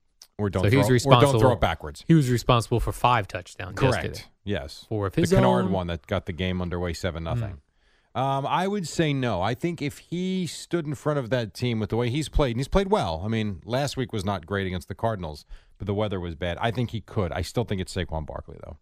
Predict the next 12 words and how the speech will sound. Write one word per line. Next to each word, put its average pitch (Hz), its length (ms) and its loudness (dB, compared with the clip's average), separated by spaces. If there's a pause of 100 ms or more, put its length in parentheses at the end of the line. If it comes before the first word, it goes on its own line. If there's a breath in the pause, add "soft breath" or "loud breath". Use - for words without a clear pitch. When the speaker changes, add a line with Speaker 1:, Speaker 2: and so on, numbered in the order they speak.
Speaker 2:
Okay. 151 420 2 (520)
Saquon, 131 500 4
it's 107 160 0
on 117 220 6
you. 135 260 4 (500)
Do 135 80 0
you 143 60 4
need 151 160 2
a 139 40 0
defensive 139 520 2
guy 135 220 2
also? 135 420 -2